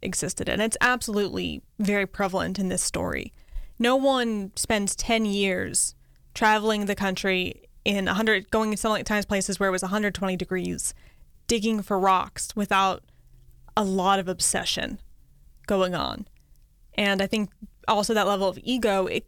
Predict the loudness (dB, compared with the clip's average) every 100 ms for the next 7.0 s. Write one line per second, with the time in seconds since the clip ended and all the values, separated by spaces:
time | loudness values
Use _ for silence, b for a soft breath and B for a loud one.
0 | -8 -6 0 2 0 0 2 2 0 0
1 | -2 -4 -4 -2 0 2 2 0 0 0
2 | 0 0 -2 0 0 0 0 0 0 0
3 | 0 0 0 -2 -4 -2 0 -2 -2 -6
4 | -4 -2 0 0 2 2 -2 b b b
5 | b b 0 2 4 4 2 2 0 0
6 | 0 2 2 0 -4 -2 0 -2 -2